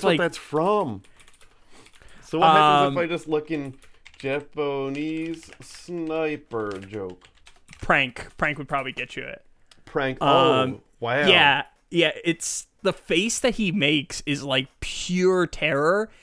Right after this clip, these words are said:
Speaker 2: And to be fair, like, I'd be terrified too. This is the, this is the, the mo-, the
Speaker 1: Yeah.
Speaker 2: money shot right there. Um,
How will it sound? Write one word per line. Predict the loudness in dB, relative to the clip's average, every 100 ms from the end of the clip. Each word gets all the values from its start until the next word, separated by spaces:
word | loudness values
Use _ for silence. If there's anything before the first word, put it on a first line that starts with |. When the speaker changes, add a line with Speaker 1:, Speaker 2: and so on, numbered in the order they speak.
| _ _ -20 _ _ _ _ _ 0
Speaker 2:
And | 2
to | 2
be | 0
fair, | 0 2 4 6 4 2 0 -10 -20 -20 -20 -20 -20 -20 -20 -20 -20 -20 -20 -20 _ _ _ _ _ 0
like, | 4 4 2 _ _ _ _ _ _ _ -20 _ 2
I'd | 4 4
be | 2 -2
terrified | 2 2 4 2 0
too. | 0
This | 0 -2
is | 0
the, | 2 2 2 -2
this | -2 -2
is | -2
the, | -4 -6 -6 -10
the | -8
mo-, | -6 -4
the | -2
Speaker 1:
Yeah. | 0 0
Speaker 2:
money | -2 -4
shot | -2 -2 -2 -8 _
right | -8 -8
there. | -6 -6 -8 _ _ _ _
Um, | 2 4 4 2 0 -6